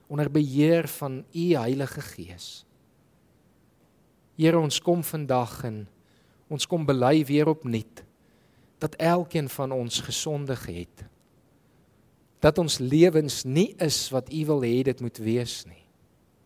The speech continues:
Maar Here, ek glo dat U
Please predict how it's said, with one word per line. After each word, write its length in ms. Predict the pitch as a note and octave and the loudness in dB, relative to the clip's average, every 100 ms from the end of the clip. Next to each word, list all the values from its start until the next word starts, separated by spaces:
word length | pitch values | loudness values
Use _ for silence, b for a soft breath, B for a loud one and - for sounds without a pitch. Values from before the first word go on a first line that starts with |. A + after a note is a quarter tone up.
| _ _ _ _ _ _ _ _ _ _ _ | _ _ _ _ _ _ _ _ _ _ _
Maar 160 | E3 E3+ | 0 4
Here, 320 | F3 F3+ E3 | 4 4 2
ek 160 | C#3+ C#3 - | -2 -6 -2
glo 260 | F3 F3 | 4 6
dat 240 | D3+ C#3 - | 4 0 -4
U 220 | D#3+ D3+ | -4 -2